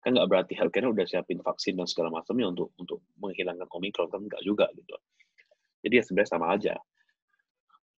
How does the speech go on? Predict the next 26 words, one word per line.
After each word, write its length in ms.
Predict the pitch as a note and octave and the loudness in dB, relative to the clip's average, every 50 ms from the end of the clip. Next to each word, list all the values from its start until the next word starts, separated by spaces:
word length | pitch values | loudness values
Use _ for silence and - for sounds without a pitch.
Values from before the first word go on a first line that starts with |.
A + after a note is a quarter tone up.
| _ _ - | _ _ 8
<clears throat> 400 | - - - - C3+ - - - G#2+ | 8 8 6 4 2 -2 -8 -4 -2
Nah, 200 | G2+ F2+ E2+ - - - - - - _ - | -2 -2 -2 -4 -10 -18 -20 -20 -20 _ 0
karena 240 | - G#2 G#2 G#2+ G#2 | 0 2 2 2 0
kemarin 320 | - A2+ G#2 G2+ G#2 G2+ | 0 2 2 2 2 2
kenceng, 400 | F#2 - - G3+ - - A#2 A#2 | 2 2 2 4 4 4 4 4
sempat 240 | A#2+ - A2 - - | 2 -2 -4 -4 -2
naik, 400 | - C3+ D#3+ D3+ A2+ G#2+ - - _ - - - - - _ _ _ _ _ _ - | 0 2 4 4 4 4 2 0 _ -20 -20 -18 -18 -20 _ _ _ _ _ _ -12
nah 160 | E2 D#2 D2+ | -12 -10 -6
saatnya 320 | - C#2+ B1+ D#2+ A2 A#2 | -6 -4 -2 0 2 4
lah 80 | A#2+ A#2+ | 6 6
dia 160 | A#2+ A2+ G2+ | 6 4 4
koreksi. 480 | - G#2 G2 D#2 - - G2 E2+ - - - | 4 2 2 2 0 -2 -2 -2 -2 -4 -6
Nah, 80 | F2 E2+ | -4 -4
menurut 220 | F2+ F#2+ E2+ D2+ F#2+ | -2 -2 0 2 6
gua 240 | A2 A#2 A#2+ A#2+ A2+ | 8 8 8 8 8
bulan 160 | G#2 G2 F#2+ | 6 4 4
depan 320 | F#2+ F#2 - A2 A2 G#2+ | 2 2 2 2 2 4
sih 240 | - A#2+ A#2 A#2 A#2+ - _ _ - - - - _ | 4 4 4 4 2 -2 _ _ -14 -14 -14 -6 _
healthcare 400 | - F#2+ - - - A2+ G#2+ G#2+ | 0 0 0 2 2 2 2 2
bisa 240 | G#2 G2 - - E2+ | 0 -4 -4 -2 0
bagus. 540 | E2+ F2 E2+ E2+ E2+ D#2 - - - - _ _ _ _ _ _ _ _ _ _ _ _ _ _ _ _ _ - - - | 0 0 0 0 -2 -4 -6 -8 -14 -16 _ _ _ _ _ _ _ _ _ _ _ _ _ _ _ _ _ -20 -8 -4
Kenapa? 320 | - F#2+ G2 G2 G2+ G2 F#2 | 0 2 2 4 4 4 4
Ini 160 | F#2+ A2 A#2 | 2 2 2
li-, 160 | A2+ A2+ G#2 | 2 2 2
masa 240 | - G2+ G2+ - G2+ | 0 -2 -2 0 0
liburan, 480 | F#2 F#2 F2 F2+ G2 G#2 A#2+ C3 C#3 | 0 0 0 2 4 6 6 6 4